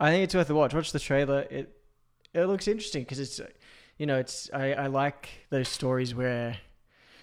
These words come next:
you know, it might have a, you know, the grander objective obviously is about getting to Mars, but the film is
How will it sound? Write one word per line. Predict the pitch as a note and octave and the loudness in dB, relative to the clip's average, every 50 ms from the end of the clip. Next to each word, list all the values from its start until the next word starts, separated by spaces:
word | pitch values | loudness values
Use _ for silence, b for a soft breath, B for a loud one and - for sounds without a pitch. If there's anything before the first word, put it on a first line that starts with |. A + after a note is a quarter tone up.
| b b b - | b b b -4
you | - B2+ | -2 -2
know, | B2+ A#2 A2+ A2+ A#2+ - - - - - - | -2 -2 -2 -4 -6 -8 -10 -16 -20 -8 -4
it | D3 C#3+ C3 | -2 -2 0
might | C3+ C3+ C3+ C3+ C3 A#2+ | 2 2 2 2 2 2
have | C3+ C3 A#2+ B2 | 2 2 2 2
a, | B2 A#2+ A#2+ A#2+ A#2+ A#2 A2 - - - _ _ b b b b b b b - | 0 0 0 -2 -4 -4 -6 -8 -12 -18 _ _ b b b b b b b -2
you | D#3 C#3+ | 2 2
know, | C#3 C3 | 2 2
the | C3+ C#3 | 2 0
grander | B2 D#3 E3 E3 D#3+ D3+ D3+ | 2 4 4 4 6 6 4
objective | C#3+ C3 C3+ C#3+ C#3 C3+ - D3 B2+ | 4 4 4 4 4 4 2 2 2
obviously | C3+ C3 B2+ B2+ - - C#3 B2+ B2 B2 A#2+ A#2+ | 4 2 2 2 0 0 0 0 0 0 -2 -2
is | - C3 C3 B2+ | -4 -4 -4 -2
about | A#2 B2+ A2+ A#2 - | -2 -2 -2 -4 -2
getting | B2+ A#2+ A#2 A#2 - | -2 -2 -2 -2 -4
to | - B2+ | -6 -4
Mars, | B2 A#2+ A#2+ A#2 A#2 A#2 A#2 - - - - | -4 -4 -4 -4 -4 -4 -4 -4 -4 -4 -6
but | C3 A#2 A#2 A#2 - | -6 -8 -8 -8 -10
the | - A2+ | -12 -12
film | - - C3 A#2+ A#2 A2+ A2+ | -8 -8 -6 -6 -4 -4 -6
is | A2+ A#2 A#2+ | -6 -8 -8